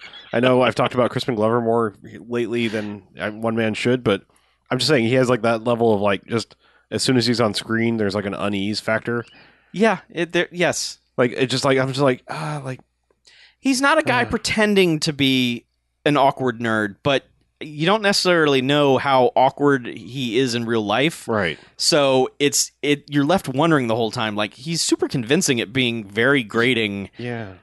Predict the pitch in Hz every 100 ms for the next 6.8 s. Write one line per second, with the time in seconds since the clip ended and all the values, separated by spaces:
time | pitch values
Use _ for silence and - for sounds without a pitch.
0 | _ - - - - 135 120 117 120 117
1 | 113 - _ _ _ _ - 95 104 127
2 | 143 156 147 165 127 87 107 120 - -
3 | - 120 117 151 131 139 135 135 135 117
4 | 139 131 131 131 - 135 117 131 113 104
5 | 143 185 151 127 127 110 73 113 107 107
6 | 107 98 104 104 98 - 104